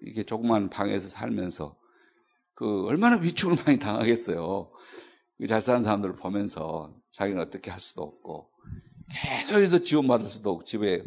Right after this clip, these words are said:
부모님한테 할 수도 없고 받는 애들까지도 마찬가지예요. 그러니까 "홀로 살아남아라. 그러나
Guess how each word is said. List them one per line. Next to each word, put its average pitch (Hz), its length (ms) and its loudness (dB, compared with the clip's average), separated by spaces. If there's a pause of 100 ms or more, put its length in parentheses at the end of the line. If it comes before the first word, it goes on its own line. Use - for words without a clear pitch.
(100)
부모님한테 104 1000 0
할 92 160 -2
수도 - 260 -4
없고 82 280 -8 (260)
받는 165 360 2
애들까지도 131 640 2
마찬가지예요. 92 960 -4
그러니까 139 360 0 (760)
"홀로 160 240 4
살아남아라. 104 840 0 (1700)
그러나 113 520 2